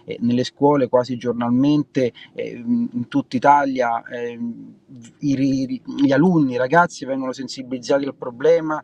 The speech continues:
eh, con, eh, convegni, corsi, conferenze. Eh, c'è un aumento di sensibilità di fronte a questo,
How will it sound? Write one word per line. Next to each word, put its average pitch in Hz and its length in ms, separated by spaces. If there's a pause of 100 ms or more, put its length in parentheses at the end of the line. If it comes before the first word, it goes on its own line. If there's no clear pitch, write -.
(240)
eh, 123 140
con, 139 360
eh, 123 320
convegni, 135 880
corsi, 139 880
conferenze. 131 920 (260)
Eh, 113 160
c'è 208 200
un 220 140
aumento 156 560
di 143 160
sensibilità 131 920
di 127 120
fronte 123 280
a 117 60
questo, 127 420